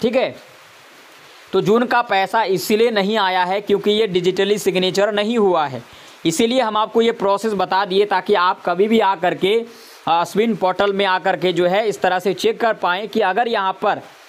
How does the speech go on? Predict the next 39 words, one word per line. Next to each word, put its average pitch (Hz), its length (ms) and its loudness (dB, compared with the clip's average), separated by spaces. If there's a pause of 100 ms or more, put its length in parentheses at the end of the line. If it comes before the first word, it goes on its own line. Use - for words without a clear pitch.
(540)
pending 208 400 0
में 247 180 0
जो 214 100 4
है, 214 320 2 (360)
अ, 180 220 0 (300)
लिखा 196 280 2
हुआ 214 200 2
होगा 202 380 2
pending 196 440 -2
for 202 240 2
digital 185 420 0
signature, 190 600 -2 (640)
तो 202 220 0 (100)
इसी 220 220 2
वजह 226 240 2
से 214 180 0
जो 190 120 2
है 190 140 0
यही 208 200 0
कारण 202 300 0
होगा 185 240 0
कि 208 140 -4
पैसा 180 340 0
आपका 180 360 0
नहीं 175 280 0
आया 151 180 -2
है, 131 160 -6
ठीक 208 200 -2
है। 190 180 0 (340)
अगर 208 200 0
यहाँ 220 320 0
पर 214 120 0
ये 214 140 0
pending 202 480 0 (500)
for 208 300 0
digital 208 420 2
signature 202 360 2
नहीं 196 260 0
होता 196 480 0